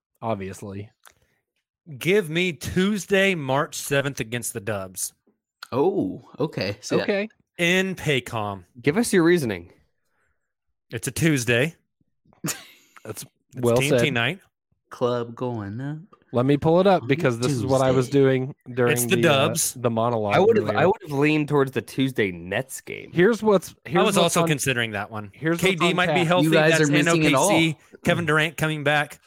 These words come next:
Speaker 2: I could see it.
Speaker 1: Jacob, you might be on something with, with March seventh. You know what's slotted for the early game on March seventh?
Speaker 2: I'm ready.
Speaker 1: Philly and Minnesota.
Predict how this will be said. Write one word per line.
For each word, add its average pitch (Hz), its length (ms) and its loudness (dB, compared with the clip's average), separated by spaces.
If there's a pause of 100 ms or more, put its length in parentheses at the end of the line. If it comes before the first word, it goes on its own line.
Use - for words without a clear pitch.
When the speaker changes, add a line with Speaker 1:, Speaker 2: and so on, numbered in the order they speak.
(240)
Speaker 2:
I 185 100 -2
could 127 140 -10
see 107 220 -6
it. 104 120 -8 (160)
Speaker 1:
Jacob, 135 360 0
you 131 80 -2
might 135 180 0
be 135 120 0
on 127 140 0
something 117 240 -6
with, 107 140 -8 (120)
with 120 240 -4
March 113 240 -4
seventh. 104 520 -10
You 120 100 -8
know 117 100 0
what's 120 200 -2
slotted 123 580 -4
for 131 140 -4
the 120 80 -6
early 127 280 -2
game 131 300 -2
on 135 120 0
March 135 220 -4
seventh? 147 380 -6 (160)
Speaker 2:
I'm 107 160 -6
ready. 101 220 -2 (1400)
Speaker 1:
Philly 156 460 0
and 110 260 -6
Minnesota. 110 600 -8